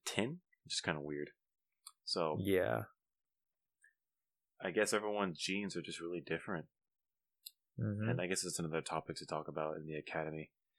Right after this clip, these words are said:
Speaker 1: Jeez, so
Speaker 2: Definitely.
Speaker 1: much to talk about. <laughs>
Speaker 2: I know, man. It's exciting. There's
Speaker 1: It
Speaker 2: a,
Speaker 1: is,
Speaker 2: there's a
Speaker 1: isn't
Speaker 2: whole
Speaker 1: it?
Speaker 2: future ahead.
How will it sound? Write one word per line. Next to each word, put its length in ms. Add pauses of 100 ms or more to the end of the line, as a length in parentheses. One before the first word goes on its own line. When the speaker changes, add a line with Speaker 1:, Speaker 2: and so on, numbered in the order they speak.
(560)
Speaker 1:
Jeez, 280
so 160
Speaker 2:
Definitely. 400
Speaker 1:
much 140
to 60
talk 200
about. 260 (460)
<laughs> 120 (840)
Speaker 2:
I 180
know, 260
man. 260
It's 120
exciting. 460 (320)
There's 180
Speaker 1:
It 60
Speaker 2:
a, 20
Speaker 1:
is, 60 (120)
Speaker 2:
there's 20
a 40
Speaker 1:
isn't 120
Speaker 2:
whole 140
Speaker 1:
it? 60
Speaker 2:
future 340
ahead. 300